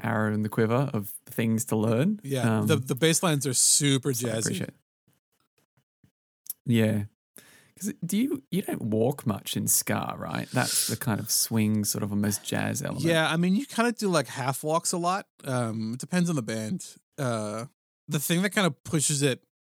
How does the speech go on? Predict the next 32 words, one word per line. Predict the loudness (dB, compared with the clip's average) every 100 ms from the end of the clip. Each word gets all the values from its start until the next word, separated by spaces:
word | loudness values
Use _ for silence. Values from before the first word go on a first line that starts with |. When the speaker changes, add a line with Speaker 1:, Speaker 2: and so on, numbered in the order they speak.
| _
Speaker 1:
Yeah. | -4
Speaker 2:
as | -2
a | -2
whole | -2 -4 2 4 4
into | 2 0
that | -2 -2
swing | -4 -2 0 0
is | -2
also | -4 -4 -2 -2
the | -4
drums | -6 -6 -4 -4
doing | -2 -2 -2
it. | -4 -8 _ _ _ _ -4
Um, | -2 -2 -4 -6 -8 _ _ _ _ _ _ _ _ _ _ -2
'cause | 0 0 -2
y-, | -8 -4
you | -2
could, | 2 2 2
you, | -4 -6 -8 -20 -20 _ _ -6
uh, | 0 0 2
as | 2 6
weird | 8 8
as | 6
Speaker 1:
Mm. |
Speaker 2:
it | 0
sounds, | 4 6 4 2
you | -4
can | -4 -2 0 2 2
walk | 2 0
the | -2
bass | -4 -2 0 2 2 2 -2
straight | -2 -2 -2 -2 -2 -4 -6